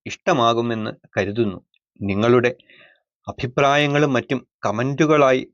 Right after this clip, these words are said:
പ്രതീക്ഷിച്ചുകൊണ്ട് നിർത്തുന്നു. മറ്റൊരു സ്ഥലത്തെ കാഴ്ചകളും വിശേഷങ്ങളുമായി വീണ്ടും സന്ധിക്കും വരെ എല്ലാവർക്കും നന്ദി.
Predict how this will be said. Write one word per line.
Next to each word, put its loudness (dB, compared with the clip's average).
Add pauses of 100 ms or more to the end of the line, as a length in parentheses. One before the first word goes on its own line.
പ്രതീക്ഷിച്ചുകൊണ്ട് -2 (380)
നിർത്തുന്നു. 0 (560)
മറ്റൊരു 4
സ്ഥലത്തെ -2 (200)
കാഴ്ചകളും 0 (120)
വിശേഷങ്ങളുമായി 0 (200)
വീണ്ടും 0
സന്ധിക്കും 0
വരെ 0 (440)
എല്ലാവർക്കും 2 (440)
നന്ദി. -2